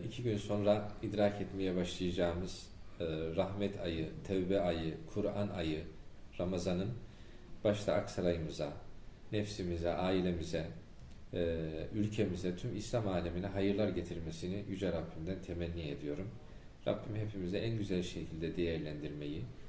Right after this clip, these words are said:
sağlık, sıhhat ve afiyet içerisinde de Ramazan ulaş-, Ramazan, e, Ramazan bayramına ulaşmayı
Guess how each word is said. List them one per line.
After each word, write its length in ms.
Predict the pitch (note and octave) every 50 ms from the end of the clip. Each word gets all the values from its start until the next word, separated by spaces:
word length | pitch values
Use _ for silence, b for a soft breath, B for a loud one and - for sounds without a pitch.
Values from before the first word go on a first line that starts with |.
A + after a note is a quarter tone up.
| B B B
sağlık, 560 | - - - G#2 F#2+ F#2 F2+ F2+ E2+ F2 - -
sıhhat 440 | - - F2+ F2 G2+ F#2+ F#2+ -
ve 80 | F#2 E2+
afiyet 480 | - F2+ F2+ E2 E2 - G2+ G2 F#2+ -
içerisinde 560 | - - D#2+ D#2+ D#2+ E2 F2 F2 G2+ G2 -
de 120 | E2+ G2+ - - - - - - - - -
Ramazan 340 | A2 G#2 G2+ F#2+ F2+ F2+ F2
ulaş-, 320 | E2 D#2+ D#2 D2+ - - - - -
Ramazan, 380 | G2+ G2 F#2+ F#2+ F2+ F2 F#2 F2+ - G2
e, 180 | E2+ E2 D#2+
Ramazan 400 | F2 F2+ F#2 F#2 F2+ G2+ F#2 E2+
bayramına 380 | D#2 D#2 D2+ D2 D2 D2+ D2+ D#2
ulaşmayı 560 | G2+ - E2+ E2 - - D#2 E2 F#2+ G#2+ A2